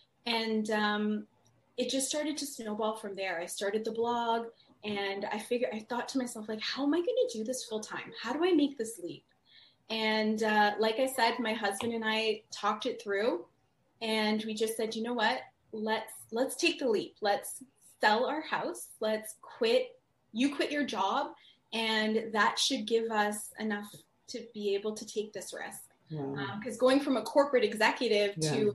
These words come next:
Speaker 1: full-time entrepreneur starting from scratch, it's, it's a pretty big leap and,
Speaker 2: Mm.
Speaker 1: and it's a big decision.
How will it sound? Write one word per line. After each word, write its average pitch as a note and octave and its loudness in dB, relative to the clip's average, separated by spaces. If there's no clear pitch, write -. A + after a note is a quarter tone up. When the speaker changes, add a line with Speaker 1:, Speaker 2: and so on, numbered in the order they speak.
Speaker 1:
full-time A3+ 2
entrepreneur G#3+ 0
starting G#3+ 2
from G3 -10
scratch, A3+ 0
it's, A3 4
it's A#3 4
a - 0
pretty B3+ -2
big A3 4
leap G3 -6
and, G3+ -4
Speaker 2:
Mm. G3 -10
Speaker 1:
and G#3 -6
it's G#3 -8
a G#3+ -4
big A3 -6
decision. A#3+ -2